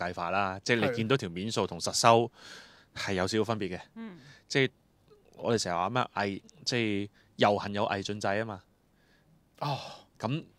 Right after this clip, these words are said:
Speaker 3: 電影啊。
Speaker 1: 國情都有國情制嘅。
Speaker 2: 嗯。
Speaker 3: 哦，OK。
Speaker 1: 咁啊，大家自己計啦。<laughs> 國情制。
Speaker 2: 嗯。
Speaker 1: 得意嘅國情制好彈性嘅，可以加兩個零或者少兩個零都得嘅。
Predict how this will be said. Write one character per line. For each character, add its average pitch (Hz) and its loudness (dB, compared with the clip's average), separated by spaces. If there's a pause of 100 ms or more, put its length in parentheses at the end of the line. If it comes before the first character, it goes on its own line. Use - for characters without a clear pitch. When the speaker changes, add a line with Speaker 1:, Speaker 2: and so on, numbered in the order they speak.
(220)
Speaker 3:
電 175 -6
影 135 -10
啊。 - -10
Speaker 1:
國 147 12
情 95 -2
都 143 4
有 127 4
國 107 -2
情 87 -8
制 98 -6
嘅。 90 -4
Speaker 2:
嗯。 151 -16
Speaker 3:
哦， 151 -2
OK。 143 -6 (280)
Speaker 1:
咁 135 -2
啊， 123 4
大 87 -2
家 107 2
自 104 -4
己 98 -2
計 87 0
啦。 71 -10 (200)
<laughs> - -14
國 104 -4
情 95 -12
制。 92 -6 (100)
Speaker 2:
嗯。 165 -14 (100)
Speaker 1:
得 208 4
意 156 6
嘅 123 4
國 127 4
情 101 -6
制 107 0
好 127 4
彈 90 -2
性 95 -4
嘅， 92 -8 (880)
可 151 0
以 139 0
加 135 6
兩 104 2
個 101 -4
零 85 -6
或 92 -2
者 131 -2 (180)
少 113 0
兩 113 4
個 92 -6
零 85 -10
都 95 -16
得 95 -6
嘅。 - -14